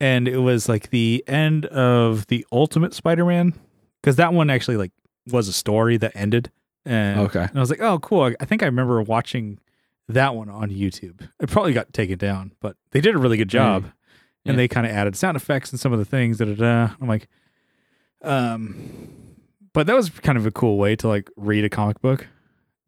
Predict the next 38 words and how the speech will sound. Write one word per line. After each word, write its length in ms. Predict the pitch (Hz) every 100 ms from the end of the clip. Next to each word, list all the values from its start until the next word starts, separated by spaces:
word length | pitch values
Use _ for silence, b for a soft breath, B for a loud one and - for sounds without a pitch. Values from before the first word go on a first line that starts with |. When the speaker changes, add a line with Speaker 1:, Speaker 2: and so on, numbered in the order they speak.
| _ -
Speaker 2:
Yeah. 200 | 135 123
Speaker 1:
Almost 320 | 151 156 139
like 100 | 131
it 40 | 123
was 120 | 101
acted 320 | 104 110 110
out, 200 | 107 113
but 100 | 120
it 40 | 123
was, 140 | 107
like, 140 | 113
nothing 360 | 110 123 127 113
was 200 | 107 95
animated. 640 | - 101 113 131 143 156 - _ _ _ _ _ _ _ _ _ -
Speaker 2:
Well, 180 | 110 104
they, 240 | 110 76
they 280 | 78 110 107
did 220 | - 107
the 60 | 101
voices 480 | 95 95 - 107
and 120 | 101 104
stuff 220 | - 196
Speaker 1:
Yeah, 120 | 151
and 80 | 123
they 60 | 123
Speaker 2:
and, 80 |
like 80 | 113
Speaker 1:
zoomed 360 | 104 135 139 123
into 220 | 123 123
the 100 | 110
panels 560 | - 104 107 104 104 107
and 100 | 101
they 80 |
kinda 160 | 95 113
Speaker 2:
Oh, 340 | 104 - 120 123
that's 180 | 120
Speaker 1:
swooped, 100 | -
Speaker 2:
cool. 260 | 92 90 92